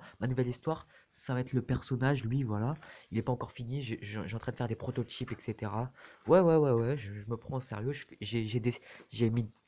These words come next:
j'ai galéré pour faire les yeux. Ça c'est le tout premier, mais ça va pas être lui. Ça c'est le script, ça encore c'est le personnage à fait à l'arrache. Bref, voilà, c'est lui, il s'appellera Neifu et le manga s'appellera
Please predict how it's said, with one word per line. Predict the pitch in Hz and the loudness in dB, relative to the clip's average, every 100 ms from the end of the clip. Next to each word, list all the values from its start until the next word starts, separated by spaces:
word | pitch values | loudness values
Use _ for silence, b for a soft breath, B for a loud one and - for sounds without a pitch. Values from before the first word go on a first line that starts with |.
| - | -12
j'ai | - 107 | -8 -2
galéré | 135 165 156 | 0 0 -2
pour | 156 131 | -4 -6
faire | 127 | -4
les | 113 104 107 | -4 -6 -8
yeux. | 143 180 - B B B _ | -8 -10 -14 B B B _
Ça | 180 | -8
c'est | - 117 | -6 -6
le | 113 113 | -6 -8
tout | - | -12
premier, | 135 135 131 143 | -8 -4 -2 -2
mais | 131 104 104 | -2 -4 -6
ça | - | -6
va | 110 | -6
pas | 110 | -4
être | - | -8
lui. | 117 127 147 B B B | -6 -6 -8 B B B
Ça | - | -12
c'est | 131 123 | -4 -2
le | 117 | -2
script, | - - - 135 - - - B B B B B - | -4 -8 -6 -8 -10 -20 -20 B B B B B -20
ça | - 131 | -6 -4
encore | 123 - 135 123 | -4 -2 -4 -4
c'est | - 117 | -6 -6
le | 113 | -6
personnage | 120 - 113 127 123 | -6 -10 -8 -6 -6
à | |
fait | 110 - | -8 -6
à | 120 | -4
l'arrache. | 110 104 120 139 135 - B B B | -4 -2 0 0 -2 -12 B B B
Bref, | 110 120 - - _ _ _ _ _ _ - | -6 -4 -4 -10 _ _ _ _ _ _ -6
voilà, | 104 | -4
c'est | - 120 | -2 -2
lui, | 110 | -2
il | 101 | -2
s'appellera | 120 131 117 127 | 0 2 2 2
Neifu | 123 120 - - 151 156 B B | 2 0 -2 -4 -4 -4 B B
et | |
le | 120 | 2
manga | 127 123 139 | 2 2 0
s'appellera | 131 123 131 147 | -2 -2 -2 -2